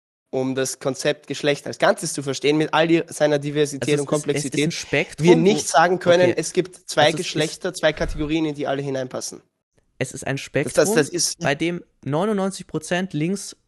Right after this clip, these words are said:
Speaker 2: ga-, ganz links oder rechts außen stehen.
Speaker 1: Nein, nicht
Speaker 2: Und
Speaker 1: ganz
Speaker 2: es
Speaker 1: links.
Speaker 2: es ist ein
Speaker 1: Nein.
Speaker 2: Spektrum,
Speaker 1: Äh,
Speaker 2: bei
Speaker 1: viele,
Speaker 2: dem die
Speaker 1: schau her,
Speaker 2: meisten bei den
Speaker 1: viele
Speaker 2: Polen
Speaker 1: von
Speaker 2: stehen. So?
Speaker 1: Ja, die meisten,
Speaker 2: Und
Speaker 1: ja. Nur der
Speaker 2: genau,
Speaker 1: Punkt
Speaker 2: und
Speaker 1: ist, dass
Speaker 2: dann,
Speaker 1: viele von
Speaker 2: und dann
Speaker 1: diesen
Speaker 2: gibt es, gibt es
Speaker 1: Intersektionen gar nicht
Speaker 2: manche
Speaker 1: wahrgenommen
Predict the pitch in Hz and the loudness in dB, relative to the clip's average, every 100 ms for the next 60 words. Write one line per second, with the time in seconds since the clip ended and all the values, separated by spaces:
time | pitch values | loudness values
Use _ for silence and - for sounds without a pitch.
0 | - 143 143 - 160 180 175 196 - 143 | -8 -4 -4 0 -2 0 -4 -4 -4 -4
1 | 143 143 - 131 180 196 - 196 247 _ | -2 -4 -2 -4 -2 -6 -2 -2 -2 _
2 | _ _ - - _ _ _ _ - 165 | _ _ -20 -20 _ _ _ _ 2 4
3 | 180 180 185 135 151 123 - - _ _ | 6 4 4 2 -2 -6 -10 -20 _ _
4 | _ _ _ _ _ _ _ _ _ _ | _ _ _ _ _ _ _ _ _ _
5 | _ _ 147 170 - 147 190 226 - 233 | _ _ -8 -8 0 2 2 0 -4 -4
6 | 247 127 135 160 170 170 170 - 156 156 | 2 2 4 4 6 4 2 -4 2 4
7 | 147 233 185 170 156 - 156 196 190 175 | 4 2 -2 -2 -2 -2 2 2 2 -2
8 | 233 - _ _ _ _ _ _ _ _ | -2 -6 _ _ _ _ _ _ _ _
9 | _ _ _ _ - 175 254 _ _ _ | _ _ _ _ -6 -4 -4 _ _ _
10 | _ _ _ - _ 110 147 139 151 147 | _ _ _ -20 _ 2 4 4 6 6
11 | 185 147 127 - - _ 139 143 160 180 | 6 2 0 0 -20 _ -4 0 2 4
12 | 180 160 156 151 185 262 175 175 170 165 | 4 2 0 2 2 0 -2 0 0 0
13 | 160 208 170 175 180 - 160 185 175 165 | 0 2 2 2 0 0 0 0 0 0
14 | 156 143 147 131 151 139 127 | 2 0 0 4 4 4 0